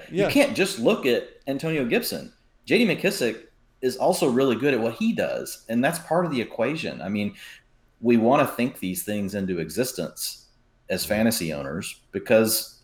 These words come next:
Speaker 2: you know, we wanna win, and there's players we get excited about, Antonio Gibson being one of those. I mean, a young player that we know can really, you know, he could be an every down back. He really could be.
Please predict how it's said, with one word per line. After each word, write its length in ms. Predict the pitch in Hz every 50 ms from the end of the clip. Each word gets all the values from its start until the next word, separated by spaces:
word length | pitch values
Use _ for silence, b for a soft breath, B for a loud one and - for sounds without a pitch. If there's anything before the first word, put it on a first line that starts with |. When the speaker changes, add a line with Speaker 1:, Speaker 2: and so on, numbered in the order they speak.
| _ _ -
Speaker 2:
you 100 | - 123
know, 160 | 90 80 -
we 160 | - 101 107 107
wanna 320 | 98 98 98 101 101 87
win, 340 | 80 78 73 76 90 120 139
and 100 | 110 87
there's 140 | 82 78 -
players 300 | - - 95 98 104 92
we 80 | 95 85
get 120 | 90 87
excited 380 | 80 - - 80 78 82 87 85
about, 280 | 85 82 82 92 110
Antonio 320 | 107 98 - 120 120 123 127
Gibson 340 | 139 135 135 - 131 135
being 180 | 135 139 139 127
one 140 | 127 135 180
of 80 | 190
those. 200 | 113 87 82 80
I 20 | 87
mean, 160 | 92 90 87
a 20 |
young 240 | 87 90 101 117 117
player 240 | - 123 131 139 127
that 160 | 110 82 76
we 140 | 92 101 98
know 520 | 95 98 123 165 156 107 101 123 170 165 B B B B B B _
can 140 | - 139 123
really, 460 | 117 123 160 185 156 107 - - - _ _ _ _ _ _ -
you 140 | 135 95
know, 180 | 78 71 85 - - _ -
he 100 | - 117
could 180 | 117 - - 123
be 140 | 151 233 320
an 100 | 359 147
every 200 | 117 104 110 107
down 220 | 113 131 160 165
back. 420 | 110 113 202 262 - - - - -
He 100 | 123 127
really 220 | 127 151 156 147
could 280 | 143 - 208 240 233 -
be. 280 | 101 80 69 - -